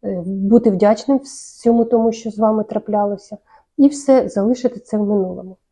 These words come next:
Взагалі минулого боятись не потрібно, тому що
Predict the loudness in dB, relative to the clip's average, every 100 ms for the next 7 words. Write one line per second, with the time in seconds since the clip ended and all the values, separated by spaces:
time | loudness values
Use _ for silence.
0 | -2 0 4 6 6 6 4 4 4 2
1 | -2 0 0 -2 -6 -12 -10 -12 -12 -12
2 | -12 -16 -10 -8 -8 -10 -12